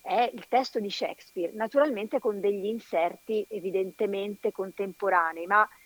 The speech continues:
il rispetto, ecco, c'è, mm, questo ci tengo, ci tengo, ci tengo a dirlo. Quindi è un'operazione che mantiene Shakespeare, non è cancellata. Chiaramente l'abbiamo,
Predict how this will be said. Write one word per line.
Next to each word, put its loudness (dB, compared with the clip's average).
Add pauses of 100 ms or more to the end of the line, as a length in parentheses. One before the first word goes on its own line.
(120)
il 4
rispetto, 4
ecco, -6
c'è, -4
mm, -8
questo -6
ci -10
tengo, 0
ci -14
tengo, 0 (100)
ci -18
tengo -6
a 0
dirlo. -8 (520)
Quindi 0
è 2
un'operazione 2
che 6
mantiene 2
Shakespeare, -6
non -6
è -4
cancellata. -6 (480)
Chiaramente 6
l'abbiamo, 2